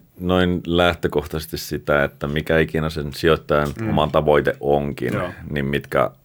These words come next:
Speaker 1: käytännössä aiheuttaa negatiivisia poikkeamia siihen.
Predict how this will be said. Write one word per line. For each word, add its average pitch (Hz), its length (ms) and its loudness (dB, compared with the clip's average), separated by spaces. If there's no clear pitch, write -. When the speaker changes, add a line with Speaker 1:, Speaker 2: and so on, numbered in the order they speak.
Speaker 1:
käytännössä 71 580 0
aiheuttaa 73 540 2
negatiivisia 69 720 -2
poikkeamia 64 840 -2
siihen. 65 520 -4